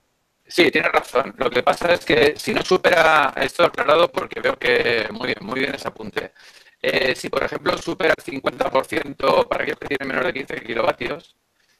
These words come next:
eh, si tiene el cincuenta por ciento de reactiva, cincuenta por ciento, que es una barbaridad, pues no es cero cinco. Con respecto a la potencia activa, sí que te obligan a pagar, eh, una penalización,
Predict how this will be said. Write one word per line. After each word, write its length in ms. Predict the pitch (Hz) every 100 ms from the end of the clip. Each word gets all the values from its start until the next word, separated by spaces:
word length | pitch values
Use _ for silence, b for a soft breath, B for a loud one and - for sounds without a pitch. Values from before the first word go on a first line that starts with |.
| _
eh, 220 | - 120 -
si 180 | -
tiene 520 | 120 135 143 143 135 143
el 80 |
cincuenta 320 | - 131 147 147
por 140 | 139
ciento 280 | - 139 139
de 60 |
reactiva, 520 | 135 - - - - -
cincuenta 440 | - 254 - -
por 120 | - -
ciento, 160 | -
que 80 | 117
es 100 | 117
una 100 | 156
barbaridad, 520 | - 123 117 - 135 - _ _
pues 160 | - 123
no 100 | 117
es 80 | -
cero 140 | -
cinco. 380 | - 120 - - _ _ _ _ -
Con 180 | 180 -
respecto 420 | 135 - 139 -
a 40 |
la 80 | 127
potencia 400 | - 135 143 -
activa, 440 | - - 156 175 - _ _ _
sí 260 | - 151
que 80 | 139
te 100 | -
obligan 280 | 131 131 139
a 80 | -
pagar, 400 | 123 120 131 -
eh, 880 | 120 117 113 98 101 101 95 - 73 - _ _ _ _ -
una 120 | -
penalización, 580 | 147 101 - - _